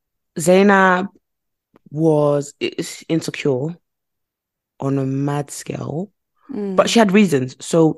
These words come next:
Speaker 1: the guy she was seeing, Cole, was like, "Yeah, like," no, she, I think she said, "Rate the girls out of ten or something like that." And she, and he goes,
Speaker 2: That
Speaker 1: "I'll
Speaker 2: is
Speaker 1: give
Speaker 2: where
Speaker 1: you,"
Speaker 2: you go
Speaker 1: that's where
Speaker 2: wrong.
Speaker 1: you go wrong. But also, he should have been lying out of his teeth. I don't care.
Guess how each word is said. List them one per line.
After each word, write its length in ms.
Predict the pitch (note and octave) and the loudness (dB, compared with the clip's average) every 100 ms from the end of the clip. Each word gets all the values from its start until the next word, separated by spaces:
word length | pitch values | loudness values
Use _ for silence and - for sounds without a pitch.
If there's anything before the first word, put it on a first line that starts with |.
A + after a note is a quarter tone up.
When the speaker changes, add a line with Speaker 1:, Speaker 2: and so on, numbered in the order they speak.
| - | -4
Speaker 1:
the 80 | E3 | 0
guy 180 | G#3 | 2
she 120 | G#3+ F3 | 2 -2
was 100 | - | 0
seeing, 520 | F#3+ D#3+ B2+ F3 G3 _ _ | 0 0 0 -6 -10 _ _
Cole, 440 | - C#3+ C#3 F3 _ - - _ - | -4 -2 -2 -6 _ -20 -20 _ 0
was 140 | D#3+ | 2
like, 320 | D#3 C#3+ - - | 4 2 0 -2
"Yeah, 280 | E3+ E3 D#3 | 2 4 4
like," 260 | C#3 - _ _ _ _ _ | 2 -2 _ _ _ _ _
no, 100 | - | 2
she, 300 | E3+ - G#3+ - | 2 0 -4 -6
I 60 | |
think 280 | - B3 - | -10 -10 -10
she 240 | - F3 E3 | -8 -6 -6
said, 420 | - C3+ - - | -6 -10 -6 0
"Rate 140 | E3+ | 0
the 80 | D3+ | 2
girls 220 | D3+ C#3+ | 0 -2
out 100 | - | -4
of 60 | - | -10
ten 180 | C3+ C3 | -10 -12
or 60 | |
something 280 | - - C#3+ | -12 -12 -12
like 80 | - | -10
that." 180 | B1+ - - - _ _ | -12 -12 -20 -20 _ _
And 80 | D#3 | -2
she, 100 | F3 - | -2 2
and 100 | E3 | 2
he 100 | G3 | 4
goes, 120 | D#3+ | 4
Speaker 2:
That 100 | A3+ | 4
Speaker 1:
"I'll 60 | E3+ | 4
Speaker 2:
is 60 | F#3 | 4
Speaker 1:
give 80 | |
Speaker 2:
where 60 | F3+ | 2
Speaker 1:
you," 120 | F3+ | 2
Speaker 2:
you 60 | - | -4
go 260 | E3 E3+ D#3+ | -4 -4 -4
Speaker 1:
that's 120 | D#3 | -6
where 100 | E3+ | -4
Speaker 2:
wrong. 580 | G#3 A#3+ C4+ B3 A3 C3+ | 0 4 6 6 4 2
Speaker 1:
you 60 | C3+ | -2
go 160 | C3 | -2
wrong. 360 | B2+ C3 C3 B2+ | -4 -6 -6 0
But 160 | D#3+ - | 2 6
also, 420 | G3 - D#3 C#3+ | 4 4 0 0
he 180 | - E3+ | -2 -4
should 160 | - | 0
have 100 | D3+ | 0
been 140 | C#3+ C3+ | 0 -4
lying 260 | C#3 C3 B2+ | -4 -6 -8
out 80 | |
of 60 | C3 | -8
his 120 | C3+ | -10
teeth. 180 | - C3+ | -10 0
I 60 | D#3+ | 2
don't 100 | - | 4
care. 260 | C#3+ C3+ | 2 0